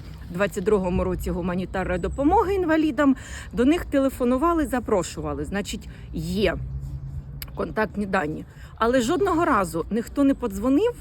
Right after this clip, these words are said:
і не запитав до сімдесятилітньої жінки, яка після інсульту не може розмовляти, яка, ну, сама нічого не порішає, ніхто не подзвонив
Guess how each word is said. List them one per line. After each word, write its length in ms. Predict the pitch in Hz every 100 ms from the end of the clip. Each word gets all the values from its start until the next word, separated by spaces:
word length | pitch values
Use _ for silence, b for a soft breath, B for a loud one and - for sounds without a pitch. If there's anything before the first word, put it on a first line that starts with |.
| - B B B B
і 80 | 269
не 140 | 302
запитав 640 | 254 285 311 - 214 170 -
до 140 | 180
сімдесятилітньої 1000 | 220 247 233 220 233 202 226 226 202 202
жінки, 460 | 190 240 403 392 196
яка 320 | 180 202 247
після 400 | - 349 - 381
інсульту 640 | 392 - - 294 269 - 240
не 100 | 254
може 300 | 311 370 392
розмовляти, 920 | 392 - 381 370 254 254 233 226 240
яка, 420 | 226 269 330 370 B B B B -
ну, 320 | 359 381 233 214 214
сама 260 | - 359 539 427
нічого 380 | 285 370 330
не 120 | 311 294
порішає, 580 | 294 285 - 208 165 165
ніхто 320 | 196 - 320
не 140 | 269
подзвонив 560 | - 220 165 220 302